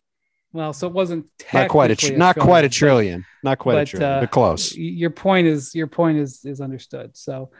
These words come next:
Speaker 2: I mean, look,
Speaker 1: um,
Speaker 2: the Lakers just, it's like we talked about coming in the season, right? The Lakers were not, they, they were gonna be, they needed LeBron to be great, and they needed some of these depth guys to step up.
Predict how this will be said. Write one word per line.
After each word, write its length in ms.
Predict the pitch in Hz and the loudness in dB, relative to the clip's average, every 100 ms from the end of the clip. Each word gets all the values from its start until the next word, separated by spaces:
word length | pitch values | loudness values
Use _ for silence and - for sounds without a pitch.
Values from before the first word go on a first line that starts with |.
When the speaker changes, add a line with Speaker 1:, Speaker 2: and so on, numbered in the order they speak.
| - - _ | -20 -20 _
Speaker 2:
I 60 | 139 | 0
mean, 120 | 185 | 4
look, 120 | 214 | 4
Speaker 1:
um, 40 | 143 | 4
Speaker 2:
the 100 | 135 | 4
Lakers 380 | 160 175 156 | 4 4 0
just, 280 | 135 165 - | 0 -4 -4
it's 100 | 139 | 0
like 180 | 160 156 | 2 2
we 80 | 175 | 2
talked 260 | 165 160 | 2 2
about 200 | 160 165 | 0 -2
coming 220 | - 160 170 | 0 -4 -2
in 60 | |
the 100 | 170 | -4
season, 320 | - 202 107 | -6 -10 -10
right? 240 | 82 110 143 | -6 -6 -2
The 80 | 123 | 0
Lakers 440 | 110 127 165 151 | 2 2 0 0
were 360 | 143 139 151 160 _ _ _ | 0 2 0 -4 _ _ _
not, 400 | 110 113 127 - | -6 -4 -4 -4
they, 240 | 113 110 - _ _ | -6 -6 -8 _ _
they 100 | 107 | -2
were 120 | 104 101 | 0 0
gonna 180 | 107 | -4
be, 320 | 98 101 101 - _ | -2 -4 -6 -10 _
they 100 | 101 | -6
needed 320 | 98 104 127 | -4 -2 0
LeBron 340 | 143 131 117 135 | 0 0 0 -2
to 60 | |
be 100 | 170 | -4
great, 380 | 170 104 113 143 _ _ _ | -6 -8 -8 -10 _ _ _
and 200 | 107 107 | -8 -4
they 100 | 107 | -4
needed 260 | 107 117 127 | -2 -2 0
some 160 | 135 127 | 0 0
of 60 | |
these 140 | 127 - | -2 -2
depth 260 | 120 - | -4 -2
guys 240 | 127 127 - | -2 -2 -4
to 80 | |
step 320 | - 147 143 90 | -2 0 0 -2
up. 200 | 113 | -4